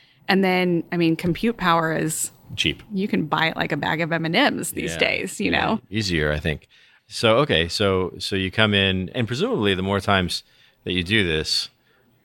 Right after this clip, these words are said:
Speaker 2: the better your models get, right? You get more data, you get more samples from more different facilities and all the different, because I don't know if you've noticed this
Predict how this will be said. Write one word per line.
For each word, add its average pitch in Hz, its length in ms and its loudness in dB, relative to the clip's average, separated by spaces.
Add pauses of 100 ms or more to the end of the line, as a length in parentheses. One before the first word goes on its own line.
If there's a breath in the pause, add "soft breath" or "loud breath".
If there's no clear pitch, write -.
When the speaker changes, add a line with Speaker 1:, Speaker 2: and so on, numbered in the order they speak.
(120)
Speaker 2:
the 95 80 -6
better 90 200 2
your 80 120 0
models 80 360 -2
get, 80 280 -4
right? 85 160 -2
You 98 120 -4
get 95 140 2
more 85 180 -2
data, 82 380 2
you 82 140 -4
get 87 140 -4
more 85 160 -2
samples 82 320 -4
from 87 140 -8
more 82 180 -2
different 80 240 -4
facilities 80 680 -2
and 80 340 -10
all 85 180 4
the 82 100 -2
different, 80 280 -10 (280 soft breath)
because 110 440 0 (260)
I 117 80 2
don't 120 120 6
know 117 40 2
if 98 80 -2
you've 98 100 -4
noticed 110 280 2
this - 180 -8